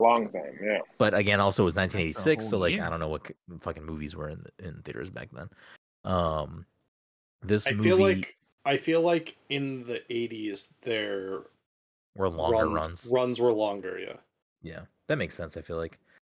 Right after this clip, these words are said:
Speaker 2: Um, it was nominated for, you know, fourteen different awards, including, uh, nominated for Best Music and Best Effects, uh, at the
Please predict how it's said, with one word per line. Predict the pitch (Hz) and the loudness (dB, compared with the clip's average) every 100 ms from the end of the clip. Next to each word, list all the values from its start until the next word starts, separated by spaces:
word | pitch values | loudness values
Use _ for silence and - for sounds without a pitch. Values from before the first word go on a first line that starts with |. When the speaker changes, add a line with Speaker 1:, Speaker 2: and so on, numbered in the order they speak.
| _ | _
Speaker 2:
Um, | 98 92 85 82 80 82 - _ _ - | -4 -2 0 -2 -6 -10 -18 _ _ -2
it | 110 | 2
was | 107 95 | 4 2
nominated | 98 101 107 101 98 95 | 4 4 4 4 2 0
for, | 98 90 87 85 | 2 6 6 2
you | |
know, | 80 | -2
fourteen | - 101 - 104 | -2 -2 -2 -2
different | 98 - 95 | -2 0 0
awards, | 92 98 95 | 2 2 0
including, | 87 - 156 175 101 98 - - - _ - | -4 -2 0 2 -2 -2 -12 -20 -20 _ -10
uh, | - 90 90 - _ - | 0 2 2 -2 _ -2
nominated | 98 98 98 98 90 | 2 2 2 -2 -2
for | 98 82 | -4 0
Best | 85 98 - | 2 0 -2
Music | 92 104 110 - | -6 -4 -6 -6
and | 90 82 | -8 -4
Best | 92 - - | -6 -6 -12
Effects, | - - 101 95 - - - _ _ _ - | -12 -4 -2 -2 -4 -8 -10 _ _ _ -8
uh, | 82 80 76 - - | -6 -6 -8 -12 -12
at | 82 | -12
the | - | -10